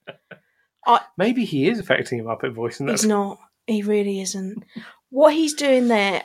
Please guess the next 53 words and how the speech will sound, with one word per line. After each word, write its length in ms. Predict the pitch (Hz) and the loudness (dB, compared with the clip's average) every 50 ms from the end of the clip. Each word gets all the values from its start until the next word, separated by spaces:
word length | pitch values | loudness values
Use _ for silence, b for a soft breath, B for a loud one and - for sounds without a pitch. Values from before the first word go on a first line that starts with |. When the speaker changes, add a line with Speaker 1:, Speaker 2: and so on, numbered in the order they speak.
| _ _ - | _ _ 0
Speaker 1:
I, 460 | 208 208 202 202 196 196 185 180 - _ _ _ _ - | 0 0 0 0 -2 -4 -6 -8 -14 _ _ _ _ 4
either 680 | 285 320 339 349 339 302 - 208 185 190 196 208 208 - - | 6 8 10 10 8 8 4 2 2 4 4 2 0 -2 -2
he 120 | 226 208 - | -2 -2 2
got 200 | - 185 185 - | 2 2 2 4
bored 220 | 294 311 349 311 | 2 2 2 4
of 80 | 294 240 | 4 2
it 140 | - - | 2 4
by 160 | - 196 196 190 | 2 0 0 0
then 200 | 180 190 202 202 | 0 -2 -2 -2
and 140 | 202 196 | -2 -2
he's 140 | 185 185 - | -2 -4 -4
phoning 500 | - - - 233 233 233 240 233 226 220 | -6 2 6 8 8 8 8 6 4 4
it 120 | 214 202 131 | 4 2 0
in, 300 | 202 190 190 196 196 202 | -2 -2 -4 -6 -8 -6
or 180 | - 202 196 196 | -4 -2 -2 -2
he's 140 | 196 196 190 | -2 -4 0
doing 240 | - 233 226 214 202 | 2 2 2 4 2
his 120 | 196 202 | 0 -2
level 460 | 196 202 214 233 254 269 254 247 240 | 0 0 4 4 4 4 4 2 2
best 460 | 220 240 214 175 185 - - - - B B B B B B 202 | 2 2 0 0 0 -4 -6 -6 -8 B B B B B B -4
and 100 | 196 190 | -4 -4
his 100 | 180 180 | -4 -6
best 360 | - 214 214 214 - - 208 | -4 -4 -4 -4 -4 -8 -6
is 80 | 190 180 | -6 -4
shit. 500 | - - - 202 190 - - - - - - | -4 -4 -4 -4 -6 -8 -8 -10 -16 -4 -2
Speaker 2:
I 80 | 147 | 0
mean, 280 | 151 156 160 160 151 - _ - | 0 2 2 0 0 -4 _ -8
I, 380 | 139 147 170 180 185 180 165 - - - - _ _ _ - | -4 0 0 2 2 0 -2 -6 -16 -20 -20 _ _ _ 0
this 180 | 175 185 - | 0 0 0
is, 240 | 214 180 - - - - | 0 -4 -4 -6 -8 -8
I 140 | - 139 139 | -8 -8 -6
think 220 | 143 185 180 165 - | -4 -4 -4 -2 -2
that's 260 | 160 156 - - 135 | -4 -4 -4 -6 -14
a 20 | 139 | -10
fair, 360 | - 147 139 131 127 123 _ _ _ _ _ _ 139 | -4 -2 -2 -2 -2 -4 _ _ _ _ _ _ _
fair 720 | _ - - 156 160 165 160 160 156 156 156 147 - - - - _ _ _ - | _ -8 -6 -4 -2 0 0 0 0 0 0 0 -2 -6 -14 -20 _ _ _ -2
query, 560 | - 151 143 123 104 90 82 80 - 117 _ b b b b b b | 2 4 4 4 4 0 -8 -12 -16 -18 _ b b b b b b
because 240 | - 127 131 135 123 | -6 -2 -2 0 2
I'd 160 | 135 139 135 | 2 4 4
also 260 | 151 160 160 - 156 135 | 2 0 0 2 2 2
apply 240 | 131 - 123 123 | 2 2 -2 0
that 160 | 120 127 131 - | 0 -2 -4 -4
to 80 | - 120 | -6 -8
the 80 | 117 | -6
dancing 540 | 113 127 147 160 165 160 135 - 135 123 110 | 0 4 4 4 4 2 -2 -4 -6 -6 -6
he 140 | - 117 113 | -6 -10 -8
does 500 | 110 95 92 98 110 113 - - - - | -8 -8 -8 -10 -10 -10 -10 -12 -12 -12
with 320 | 123 117 131 156 156 135 131 | -10 -4 -2 -2 -2 -2 -4
the 60 | 127 | -4
Ghost 300 | 110 110 107 104 - - | -4 -4 -8 -8 -12 -12
of 60 | - | -6
Christmas 340 | - 117 - - - 101 - - | -6 -6 -6 -6 -14 -18 -14 -10
Present 420 | 104 98 87 92 104 - - | -10 -10 -10 -10 -16 -16 -16